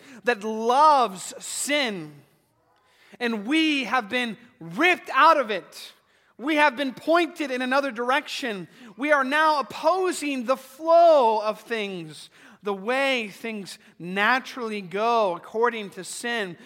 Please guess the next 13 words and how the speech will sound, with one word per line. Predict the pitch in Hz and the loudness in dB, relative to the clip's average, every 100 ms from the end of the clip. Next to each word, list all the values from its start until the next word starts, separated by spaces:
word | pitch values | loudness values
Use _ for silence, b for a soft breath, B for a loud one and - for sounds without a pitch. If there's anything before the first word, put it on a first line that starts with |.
| B B | B B
We | 214 269 | -6 0
are | 262 240 | 2 2
now | 247 269 254 - B | 2 4 4 2 B
opposing | 202 - - 311 349 269 247 220 | -8 -8 2 4 6 2 -4 -6
it. | 185 B B | -8 B B
We | 269 277 | 0 2
are | 262 | 4
against | 254 196 254 330 339 - - | 0 -2 0 0 0 -8 -8
it. | 185 - B B | -8 -8 B B
And | 233 | -6
because | 247 - - 339 392 370 302 | -6 -8 2 6 6 4 -2
of | 269 208 | -4 2
that, | 254 285 277 | 2 4 0